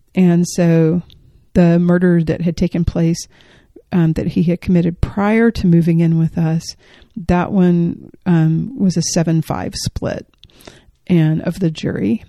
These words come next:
And so it was gonna have to go to trial again. And so that one, he had lied. He had said he had known this woman, and, um, and it was, you know, in a fit of anger and that sort of thing that he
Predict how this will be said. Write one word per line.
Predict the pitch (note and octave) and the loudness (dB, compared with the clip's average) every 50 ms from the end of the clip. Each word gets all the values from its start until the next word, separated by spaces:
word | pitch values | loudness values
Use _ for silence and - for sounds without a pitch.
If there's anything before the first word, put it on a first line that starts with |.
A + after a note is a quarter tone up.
| - - | -4 0
And | G3 F3+ F3 - | 0 2 2 2
so | F#3 D#3+ D#3 | 0 -2 0
it | - | -2
was | E3+ F3+ - | -4 -4 -2
gonna | - E3 E3 | -2 0 0
have | D#3+ D#3 | 0 -2
to | - - | -4 -4
go | - F3 | -4 -2
to | E3+ F3 | -2 -2
trial | - - - - D#3+ D3+ D#3+ D#3 | -6 -6 -4 -2 -2 -2 -2 -4
again. | F3 F#3 A#3+ - - A#3+ G#3+ - - - - _ _ - - - - | -4 -6 -6 -6 -4 -6 -6 -6 -12 -20 -20 _ _ -20 -20 -6 -2
And | F#3 E3+ E3 E3 E3 E3+ - | 0 2 2 2 0 0 0
so | - F3 D#3+ E3 | 2 2 4 4
that | D#3+ E3+ E3 C3+ - | 4 2 0 2 4
one, | E3+ E3 E3+ E3 - - - - - _ - | 4 4 4 2 0 -4 -14 -20 -20 _ -4
he | - G3+ F3+ | 0 2 2
had | D3+ E3+ - | 2 2 0
lied. | G3 G3 G3+ G3+ G3 G3 G3 F#3+ F#3 | 0 0 2 2 2 2 2 0 0
He | - - | 0 0
had | D#3+ D#3+ - | 0 0 0
said | - E3 D3+ D#3+ | 0 -2 0 0
he | D#3+ D#3+ | 2 0
had | D3+ D3+ D#3+ | 0 0 2
known | E3+ F3+ F3+ F3+ F3 | 2 2 4 4 2
this | F3 E3+ - - | 2 0 -2 0
woman, | E3 E3 E3+ E3+ E3+ E3 E3 D#3+ D#3 | 0 2 4 4 4 4 4 2 2
and, | D3 D3 D#3 - - - - - - - - _ - | 2 0 -2 -4 -8 -16 -20 -20 -20 -20 -20 _ -6
um, | G3 E3+ D#3 E3+ E3 E3 - - - - _ _ - | -4 -4 -2 -2 -4 -4 -6 -8 -10 -14 _ _ 0
and | F3 D#3+ D#3 D3+ D3 D#3 D#3+ | 0 2 2 2 0 0 -2
it | - | -2
was, | - E3+ D#3+ D#3 D#3 - - - - - | 0 0 0 0 -2 -6 -14 -16 -14 -6
you | - F3 E3 | -4 -2 0
know, | D#3+ D#3 D#3 D#3+ E3+ F3 - - - | 0 0 0 0 -2 -2 -4 -4 -2
in | G3+ F3+ E3+ E3 E3 E3 D#3+ - - - _ _ | 0 0 2 2 0 -2 -4 -8 -14 -20 _ _
a | G3 F3 | -2 -2
fit | - - E3+ E3+ | 2 2 2 4
of | D#3+ E3+ | 4 4
anger | E3 D#3+ D#3+ D#3+ E3 - E3+ E3 E3 D#3+ D#3+ | 2 4 4 2 2 2 2 2 2 4 2
and | D#3+ D#3 D#3 D#3 | 2 2 2 0
that | D3+ - | -2 -2
sort | - - E3 E3 | -6 -4 -2 -2
of | D#3+ - | -2 -4
thing | - - E3 D#3+ D#3+ D#3+ | -2 -2 0 2 2 0
that | D#3 | -2
he | - - - | -4 -6 -10